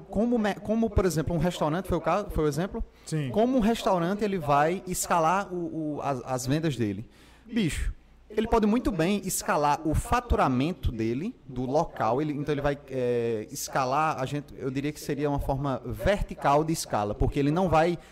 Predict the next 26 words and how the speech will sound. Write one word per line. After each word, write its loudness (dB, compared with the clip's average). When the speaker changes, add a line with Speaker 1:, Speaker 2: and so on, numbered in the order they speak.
Speaker 1:
criar 4
novos 4
restaurantes, 0
ele 0
vai 4
simplesmente -2
aumentar 2
o 4
faturamento 2
daquele 2
único 2
restaurante 4
que 2
ele 4
tem, 0
por 2
exemplo, 2
que 2
é 4
o 4
caso 2
da 2
maioria 4
dos 0
restaurantes. 2
Speaker 2:
Sim. -6